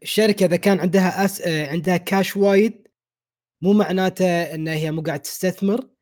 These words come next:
مو معناته إن هي يعني ستيبل أو إن هي تمام.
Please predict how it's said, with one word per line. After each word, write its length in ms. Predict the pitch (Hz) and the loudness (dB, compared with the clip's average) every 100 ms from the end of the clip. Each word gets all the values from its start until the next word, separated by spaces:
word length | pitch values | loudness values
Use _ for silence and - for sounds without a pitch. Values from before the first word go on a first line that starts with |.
| _ _ - | _ _ -6
مو 140 | 170 | 0
معناته 480 | 190 180 180 185 185 | 0 0 -2 -2 -2
إن 120 | 165 | -2
هي 400 | 156 147 147 151 - _ _ - | -2 -2 -2 -4 -8 _ _ -14
يعني 240 | 127 135 | -8 -6
ستيبل 440 | 135 - 170 147 | -4 0 0 0
أو 160 | 151 147 | -2 -2
إن 100 | 151 | -2
هي 240 | 139 143 | -2 -4
تمام. 440 | 135 151 156 165 | -4 -2 -2 -2